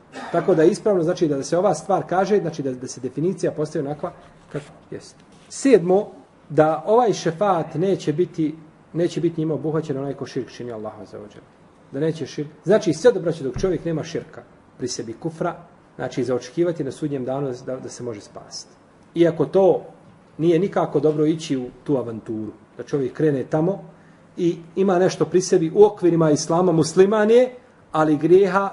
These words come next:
tovare i da govori: „Allah je milostiv.” Tačno, Allah je milostiv, no međutim, ti gledaj da dođeš sa što manje grijeha tamo, a što više pokornosti, onda govori: „Allah je milostiv.” No međutim, čovjek krene, jer,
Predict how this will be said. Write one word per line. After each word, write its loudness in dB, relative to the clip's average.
tovare 4
i 4
da -2
govori: 4
„Allah 4
je 2
milostiv.” -2
Tačno, -4
Allah -4
je -4
milostiv, -2
no -12
međutim, -6
ti -2
gledaj -2
da -2
dođeš -2
sa -8
što -6
manje -2
grijeha -2
tamo, 0
a -4
što 0
više -2
pokornosti, -2
onda 0
govori: -2
„Allah -8
je -8
milostiv.” -14
No -6
međutim, 0
čovjek 0
krene, 2
jer, 4